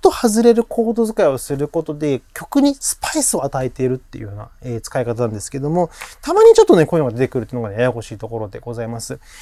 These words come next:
けどね、あの、ノンダイアトニックに比べてダイアトニックの方が全然登場頻度が多いので、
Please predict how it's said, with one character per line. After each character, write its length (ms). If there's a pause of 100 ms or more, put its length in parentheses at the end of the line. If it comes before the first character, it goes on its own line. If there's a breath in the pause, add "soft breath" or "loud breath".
け 100
ど 100
ね、 220
あ 80
の、 120
ノ 160
ン 80
ダ 100
イ 20
ア 40
ト 100
ニ 100
ッ 20
ク 280
に 100
比 120
べ 180
て 80
ダ 100
イ 40
ア 40
ト 80
ニ 60
ッ 40
ク 60
の 60
方 60
が 40
全 180
然 300
登 180
場 100
頻 180
度 80
が 100
多 220
い 60
の 160
で、 220